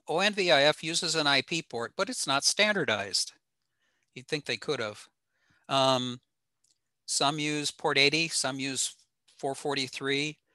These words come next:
Uh, I know Sunba cam-, Sunba cameras use port eighty-eight ninety-nine and I saw another brand that was, like, seventy-seven, seventy-three. So pay attention to that. Um,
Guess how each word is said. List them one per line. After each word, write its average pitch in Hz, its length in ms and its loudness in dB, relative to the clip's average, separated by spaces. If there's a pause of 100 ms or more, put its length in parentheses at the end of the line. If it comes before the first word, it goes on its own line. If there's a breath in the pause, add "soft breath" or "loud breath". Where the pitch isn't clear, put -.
(380)
Uh, 127 40 -6
I 123 260 2
know 127 160 -2
Sunba 139 420 2
cam-, 127 400 0 (120)
Sunba 131 580 2 (240)
cameras 117 560 0 (240 soft breath)
use 123 180 -6
port 127 300 -8
eighty-eight 123 500 0
ninety-nine 120 600 0
and 110 200 -8 (640 loud breath)
I 135 100 -4
saw 127 200 2
another 120 280 0
brand 117 280 0
that 120 80 -10
was, 107 100 -10
like, 107 220 -4
seventy-seven, 113 720 -2
seventy-three. 110 760 -6
So 110 300 -4 (260 soft breath)
pay 170 120 6
attention 139 440 0
to 113 80 -4
that. 110 260 0 (3250 loud breath)
Um, 147 340 4